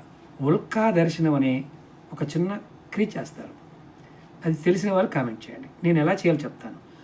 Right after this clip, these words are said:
మనం మామూలుగా మైనపు ఒత్తులు, మనం క్యాండిల్స్ ఉంటాయి కదా, క్యాండిల్స్ మీద గుగ్గిలం పొడిని ఇలా జల్లుతూ ఉంటే చిట చిట చిట అని మనకి మంటలు కనిపిస్తాయి.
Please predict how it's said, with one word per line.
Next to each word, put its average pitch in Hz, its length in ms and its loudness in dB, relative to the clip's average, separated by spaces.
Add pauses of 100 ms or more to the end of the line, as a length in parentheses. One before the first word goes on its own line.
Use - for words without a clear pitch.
(180)
మనం 185 160 0
మామూలుగా 170 640 2
మైనపు 170 420 2
ఒత్తులు, 156 280 -4
మనం 143 280 -2
క్యాండిల్స్ 165 320 0
ఉంటాయి 156 200 -2
కదా, 151 100 0
క్యాండిల్స్ 165 540 -2
మీద 139 140 2 (580)
గుగ్గిలం 170 380 6
పొడిని 180 300 4
ఇలా 151 140 4
జల్లుతూ 143 440 2
ఉంటే 127 480 -2 (440)
చిట 185 80 -2
చిట 202 160 2
చిట 180 260 -4
అని 139 340 2 (580)
మనకి 151 260 4
మంటలు 170 320 2
కనిపిస్తాయి. 135 480 -2